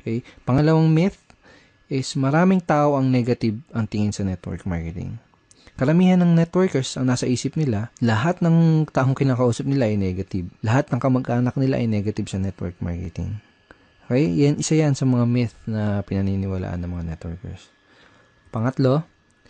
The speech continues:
"Hindi ako makapag-recruit dahil hindi ako magaling mag-convince." Ito, isa to sa madalas na maririnig mo sa mga, even in my team, my personal team, tsaka sa mga networkers na from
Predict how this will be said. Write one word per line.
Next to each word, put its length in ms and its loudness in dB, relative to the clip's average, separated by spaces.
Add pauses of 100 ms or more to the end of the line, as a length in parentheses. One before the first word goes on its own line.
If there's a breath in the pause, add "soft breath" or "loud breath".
(220 loud breath)
"Hindi 400 2
ako 160 -4
makapag-recruit 800 0
dahil 320 0
hindi 240 2
ako 80 2
magaling 320 0
mag-convince." 960 -4 (480)
Ito, 160 0
isa 160 -2
to 160 -6
sa 80 0
madalas 400 0
na 160 -2
maririnig 480 -4
mo 80 -2
sa 160 -4
mga, 400 -4 (640 loud breath)
even 240 0
in 160 2
my 240 4
team, 560 0
my 80 -2
personal 480 -2
team, 400 -2 (200)
tsaka 320 -2
sa 160 -4
mga 240 0
networkers 640 -4
na 240 -2
from 400 -4